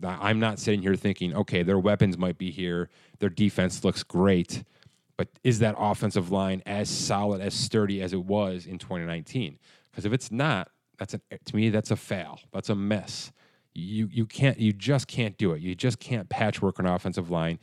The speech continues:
even if you got a great, great quarterback, even if you've got a running game that you think can work no matter what. The proof is in the pudding. We've seen it before. We've seen it every, every, every year. There's one or two teams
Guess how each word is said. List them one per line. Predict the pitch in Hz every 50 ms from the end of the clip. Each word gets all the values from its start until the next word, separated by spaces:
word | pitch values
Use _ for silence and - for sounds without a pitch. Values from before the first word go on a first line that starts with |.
| _ _ _ _ -
even | 127 123 123 120
if | 113 -
you | 107 95
got | - 101 95
a | 95
great, | 87 95 92 90 - _ _
great | - 98 98 -
quarterback, | - - 95 92 87 90 87 85 87 - _ _ _ _ _ _ _ -
even | 110 117 107
if | 110 -
you've | - 101
got | 110 104 95
a | 95
running | 90 90 90 90 90 90
game | 87 90 90 87 87
that | 85
you | 82 90
think | - - 92 87 -
can | - 92 87 85
work | 90 92 85 -
no | 90 87
matter | 85 85 82 82
what. | 82 87 92 82 71 - - - - _ _ _ _ _ _ _ _ _ _ _ _ -
The | -
proof | - - - 139 123 -
is | 107 90
in | 101 95
the | 85
pudding. | - - 92 78 76 76 -
We've | 87 85 -
seen | - - 98 82 78
it | 73
before. | - 73 - - 76
We've | 80 85 -
seen | - 110 101
it | 92 98
every, | 127 139 - - - _
every, | - 127 135 - -
every | 123 131 135 139 139
year. | 117 104 98 90 85 85 82
There's | 80 87 85 76 82
one | 92 98 117 123
or | 117 104
two | - 107 101
teams | - - 98 87 85 85 85 -